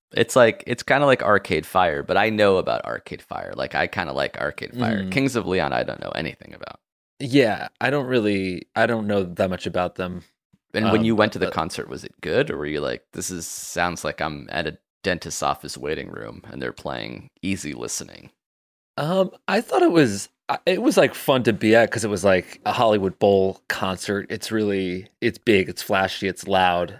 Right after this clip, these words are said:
Speaker 2: I think I
Speaker 1: Yeah.
Speaker 2: knew, like, more songs of theirs than I thought that I would. I feel like
Speaker 1: Right.
Speaker 2: I knew, like, three songs, and then the other times it was fun to be with Ben. We were in, like, a cool box. So you can't really have a bad time at that, that type of concert.
Speaker 1: Yeah, if you're in a box, like,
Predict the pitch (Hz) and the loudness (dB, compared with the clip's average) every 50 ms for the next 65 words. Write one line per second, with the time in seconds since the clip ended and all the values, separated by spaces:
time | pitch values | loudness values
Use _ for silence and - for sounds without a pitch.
0 | _ - - - - 127 80 120 110 104 110 117 113 110 110 104 98 - 113 117 | _ -4 -2 0 2 2 2 2 2 0 0 0 2 4 4 2 2 0 0 2
1 | 110 107 117 107 - - 104 98 104 98 - 101 90 101 98 95 90 - 90 85 | 4 4 2 2 2 0 0 0 0 -2 -4 -6 -2 0 0 0 0 -2 -6 -8
2 | 82 - - 101 90 90 - - 113 110 110 113 117 120 123 131 127 127 - - | -8 -4 -2 0 0 0 0 0 2 2 2 2 4 4 2 2 2 -2 -8 -18
3 | - 104 - 135 123 110 82 85 73 64 57 - - 113 107 107 101 98 92 - | -10 0 2 4 4 4 4 0 0 0 -2 -4 -2 0 0 2 2 2 2 0
4 | - - 139 117 120 117 104 - - 113 104 101 95 98 95 - - - - - | 0 -2 0 2 2 2 2 2 2 2 4 4 2 0 -4 -6 -10 -12 -10 -2
5 | - 127 117 110 101 98 101 104 104 101 101 95 98 92 - - 98 92 95 92 | 0 2 2 2 2 0 0 -2 0 0 0 0 0 -2 -2 -2 -2 -2 -2 -4
6 | 90 92 - - - _ - - - - - - - - _ - 101 95 - - | -4 -6 -10 -12 -16 _ -20 -20 -20 -20 -20 -20 -20 -16 _ -4 -4 -4 -2 0
7 | 113 101 92 90 85 - 92 90 85 - _ - 92 90 87 85 85 85 82 - | 0 0 0 0 -2 -2 -2 -2 -2 -4 _ -4 -2 -2 -2 -2 -4 -6 -6 0
8 | 113 104 95 95 92 92 92 - - 90 - - - 98 90 80 - 87 85 87 | 2 4 4 4 2 0 -2 -2 -4 -6 -8 -6 -6 -4 -4 -4 -4 -2 -2 -2
9 | 90 - - - - - - - _ _ _ - - - 127 117 107 - 156 147 | -2 -4 -4 -8 -10 -10 -10 -14 _ _ _ -10 -4 -2 0 0 2 2 2 2
10 | 113 104 98 98 101 85 87 82 104 95 92 90 - 101 95 92 90 87 - 95 | 4 2 4 2 2 0 0 -2 0 0 0 0 -2 -2 -2 -2 -4 -2 -2 -2
11 | 87 - _ _ _ _ - 92 113 113 110 _ - - - 104 95 - 92 - | -2 -4 _ _ _ _ -4 0 2 2 0 _ -6 -4 -4 -4 -4 -4 -8 -10
12 | - 98 95 95 95 - - 117 120 - _ _ _ _ _ _ - - 87 85 | -8 -8 -8 -8 -8 -4 -2 -2 -2 -2 _ _ _ _ _ _ -6 -2 0 2
13 | 80 78 76 - - - 110 - - 143 147 160 170 175 151 104 - - 80 78 | 2 2 2 0 -2 -4 -4 -2 2 2 4 4 4 4 2 2 2 4 4 6
14 | 82 85 104 - - - - - - - - - 73 57 - - - | 6 4 4 2 -2 -10 -10 -8 -8 -6 0 0 0 0 0 -8 -16